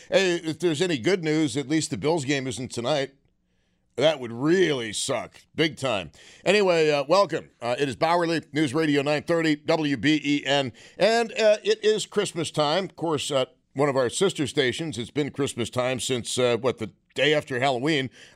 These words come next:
uh, playing Christmas music and Christmas music and Christmas music. I'm glad that the company is offering free psychiatric care to the people, uh, who work at that, uh, radio station. It's very kind of them. Um,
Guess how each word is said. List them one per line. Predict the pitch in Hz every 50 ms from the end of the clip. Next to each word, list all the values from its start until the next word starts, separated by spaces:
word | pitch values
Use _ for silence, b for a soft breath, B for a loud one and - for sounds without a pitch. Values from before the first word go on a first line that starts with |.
| B -
uh, | 113 117 113 110
playing | - - 139 131 120 -
Christmas | - 160 160 - - 135 107 -
music | 110 120 110 87 - - - _ -
and | - 110 101
Christmas | - - 165 - - 117 113 104 -
music | 123 117 107 87 123 127 - _ -
and | 120 107 -
Christmas | - 170 165 - - 139 107 -
music. | 120 110 107 98 117 113 - B B B B B B
I'm | 131 131
glad | 123 139 160 180 180 147
that | 156 -
the | - 120
company | - 151 151 151 - 139 135 127 127 - -
is | 131 120 101
offering | 147 143 131 - - 127 113 101
free | - - 147 135 123
psychiatric | - - 143 131 123 - 139 120 123 123 - - 113 - -
care | - - 180 165 151 135 127 110 B B B B B
to | -
the | 123 123
people, | - - 147 147 - - 135 131 127 127 - -
uh, | 120 120 113
who | 110 131 123
work | 110 131 156 254 170 - - -
at | 117 110 - -
that, | 117 113 107 107 - - -
uh, | 120 113 107
radio | 98 117 117 113 110 107 104
station. | 95 - - 110 101 98 117 131
It's | 107 90
very | 117 110 95
kind | - - 120 127 123 117 110 110
of | 87
them. | 80 104 104 110 123 120 B B B B B B B
Um, | - 95 98 98 95 95 92 92 90 85